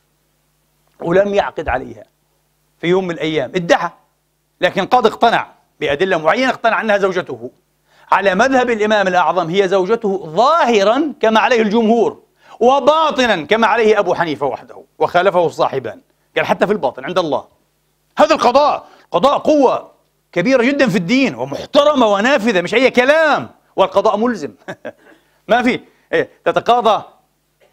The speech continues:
عند قاضٍ معين أنت وخصمك ثم تقول: "لا، أنا مخ-"، ما فيش مخير، بالقوة هنا، قوة الشرطة الدولة، القوة التنفيذية من غصب عنك بدك تنفذ الكلام هذا.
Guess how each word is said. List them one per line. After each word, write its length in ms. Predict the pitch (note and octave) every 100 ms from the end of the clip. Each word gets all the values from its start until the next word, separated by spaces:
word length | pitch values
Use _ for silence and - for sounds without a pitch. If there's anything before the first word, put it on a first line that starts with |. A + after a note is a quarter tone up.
| _ _ -
عند 200 | F#3 F3
قاضٍ 300 | G#3+ B3 A#3
معين 560 | G#3 F#3 B3+ C4+ B3+ -
أنت 160 | G#3 G#3+
وخصمك 440 | G3+ B3+ A#3+ A3+
ثم 160 | A3+ G#3+
تقول: 240 | - A#3
"لا، 100 | A#3+
أنا 100 | A#3+
مخ-"، 160 | A3+ G#3+
ما 140 | F#3
فيش 140 | B3 G#3
مخير، 460 | G3 B3 A3 D#3
بالقوة 720 | D#3+ A3+ - A#3+ C#4 G#3+ D#3
هنا، 340 | E3+ C#3+ F2+ - -
قوة 240 | A3+ A#3+
الشرطة 360 | - - B3 G3
الدولة، 400 | D#3+ A3 F#3+ B2
القوة 260 | - F#3+ G3+
التنفيذية 460 | G3+ E3 F#3 G#3+
من 80 | E3
غصب 320 | G#3 G#3 E3
عنك 340 | D#3 G#3 C3+ A#2
بدك 180 | D#3
تنفذ 260 | - G3 F3+
الكلام 320 | C#3+ F#3 D#3
هذا. 260 | D#3 B2+